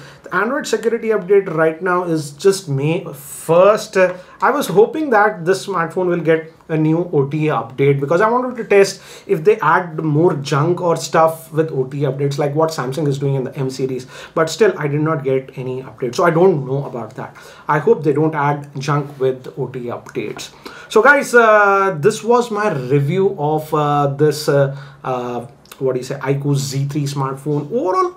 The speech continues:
actually, it's a decent, good smartphone. The hardware point, the price to hardware,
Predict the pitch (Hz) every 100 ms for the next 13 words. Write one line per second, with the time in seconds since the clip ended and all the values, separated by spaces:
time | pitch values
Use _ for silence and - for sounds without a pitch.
0 | - 247 - 302 285 302 254 - 262 139
1 | 175 175 240 220 196 139 175 208 - 160
2 | 156 156 190 185 - - - 240 - -
3 | 214 226 311 269 143 170 139 123 - -
4 | 170 - 180 240 - - 226 156 170 190
5 | 180